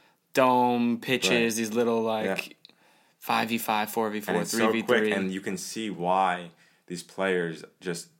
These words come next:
Speaker 2: their technical abilities improve so much
Speaker 1: Their
Speaker 2: quicker at this young
Speaker 1: decision-making,
Speaker 2: age
Speaker 1: too.
Speaker 2: and decision making
Speaker 1: 'Cause it's quick,
Speaker 2: because
Speaker 1: it's tight.
Speaker 2: this is what they do all the time. Club training is great, but it's probably only a few days a week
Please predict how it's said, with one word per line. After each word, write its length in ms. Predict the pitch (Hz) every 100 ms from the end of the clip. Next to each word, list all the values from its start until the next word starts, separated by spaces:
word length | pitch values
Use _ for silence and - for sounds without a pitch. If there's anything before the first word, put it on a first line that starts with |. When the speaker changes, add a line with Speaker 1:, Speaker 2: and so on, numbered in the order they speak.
| _
Speaker 2:
their 160 | - 85
technical 600 | 85 - 104 98 92 90
abilities 480 | 80 90 87 82 80
improve 340 | 76 - 85
so 240 | - 90 87
much 100 | 85
Speaker 1:
Their 80 | 104
Speaker 2:
quicker 240 | - 135
at 200 | 95 90
this 140 | 107 104
young 140 | 92
Speaker 1:
decision-making, 20 |
Speaker 2:
age 320 | 87 90 87 85
Speaker 1:
too. 40 |
Speaker 2:
and 120 | 85
decision 300 | 82 - 95 87
making 140 | 82 -
Speaker 1:
'Cause 20 |
it's 100 | 85
quick, 260 | 85 151 101
Speaker 2:
because 120 | 85
Speaker 1:
it's 80 | -
tight. 300 | - 120 - -
Speaker 2:
this 160 | 104 104
is 100 | 107
what 140 | 104
they 120 | 110
do 200 | 98 117
all 120 | 101
the 80 | 90
time. 280 | 85 87 82
Club 240 | - 127
training 360 | 131 135 127 123
is 140 | 104
great, 360 | 87 113 113 82
but 100 | 92
it's 120 | 85
probably 460 | - 101 101 95 87
only 200 | 95 95
a 40 | 90
few 140 | -
days 200 | 95 90
a 80 | 87
week 360 | 92 90 85